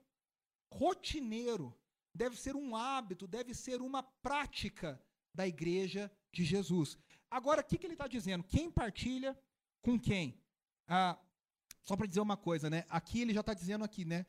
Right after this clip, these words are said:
O que está sendo instruído, partilhe todas as coisas boas com quem o instrui. Lembre-se que no versículo cinco, a gente falou semana passada, ele acabou de falar:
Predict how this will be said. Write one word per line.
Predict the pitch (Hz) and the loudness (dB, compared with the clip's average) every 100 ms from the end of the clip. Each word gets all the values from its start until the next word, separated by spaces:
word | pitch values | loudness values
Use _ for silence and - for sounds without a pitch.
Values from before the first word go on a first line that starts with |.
| _ _ | _ _
O | 160 | -4
que | 220 | -2
está | - 214 | -2 -2
sendo | - 277 277 | 0 -2 -2
instruído, | - 208 175 180 185 339 - _ _ _ | -2 2 4 4 2 -2 -6 _ _ _
partilhe | 240 233 - - 254 277 | 2 2 0 0 0 -2
todas | - 240 285 285 226 | -2 2 2 2 -2
as | |
coisas | - 214 208 185 | -2 0 0 -2
boas | 156 196 262 - | 0 2 2 0
com | 240 | 2
quem | - 240 | 4 4
o | 254 | 4
instrui. | 269 - 214 165 - _ _ _ _ _ - | -2 -2 2 2 0 _ _ _ _ _ 0
Lembre-se | 190 247 208 175 | 2 2 0 -2
que | 170 | -2
no | 165 | 0
versículo | 170 - 180 151 | 0 -2 -2 -2
cinco, | - 196 226 196 151 | 0 2 4 4 0
a | |
gente | 156 175 | 0 -2
falou | - 147 | -2 -2
semana | 151 147 139 | -2 -4 -4
passada, | 127 131 - 190 165 | -6 -10 -6 -4 -2
ele | 156 | -2
acabou | 190 214 165 190 277 | -2 -2 -2 -2 -2
de | 262 | -2
falar: | - 196 156 | -4 -2 -4